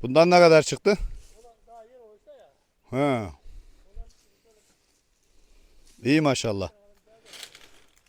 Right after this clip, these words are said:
Evet, dedim ya, yeter ki bu orman köyünde tohum toprağa düşsün. Bakın, burada da bir asmamız var. Tohum toprağa düşmüş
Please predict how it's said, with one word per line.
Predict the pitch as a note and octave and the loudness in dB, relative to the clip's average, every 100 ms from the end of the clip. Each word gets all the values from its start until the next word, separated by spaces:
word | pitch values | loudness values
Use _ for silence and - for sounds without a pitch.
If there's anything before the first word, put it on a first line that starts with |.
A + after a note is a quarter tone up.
| _ _ _ _ - | _ _ _ _ 4
Evet, | E3+ A#2 - - - | 6 6 2 -6 -4
dedim | C#3+ F3+ | -2 2
ya, | C#3+ A2+ | 2 2
yeter | D3 D#3+ D3 | 2 4 2
ki | - E3 - - - - - B2 | 2 -4 -6 -12 -12 -14 -12 -8
bu | C#3+ - | -8 -4
orman | B2+ C#3 D3 D3+ | -2 0 -2 -2
köyünde | C#3+ A#2+ G#2 C3 - _ _ _ _ _ - - _ _ _ | -2 -2 -2 -6 -8 _ _ _ _ _ -20 -20 _ _ _
tohum | - D#3 E3+ | 2 4 4
toprağa | - C3+ C3+ D#3 | 0 0 4 4
düşsün. | C#3 - C3+ C#3 - - - - - - - _ _ _ - | 4 -2 -4 -8 -10 -10 -6 -6 -6 -12 -16 _ _ _ -6
Bakın, | C3 - - - - - - _ _ _ _ | -6 -6 -12 -12 -12 -14 -20 _ _ _ _
burada | B2+ A#2 | -12 -8
da | A2 | -8
bir | A2+ A2 | -8 -10
asmamız | G#2+ - G2+ F#2 F2+ | -12 -14 -18 -16 -16
var. | A2+ _ _ _ _ _ _ _ _ _ | -18 _ _ _ _ _ _ _ _ _
Tohum | B2 B2 A#2+ | -12 -12 -12
toprağa | G2 - F2+ F2 | -16 -16 -16 -14
düşmüş | B2+ - C3+ - | -14 -14 -18 -18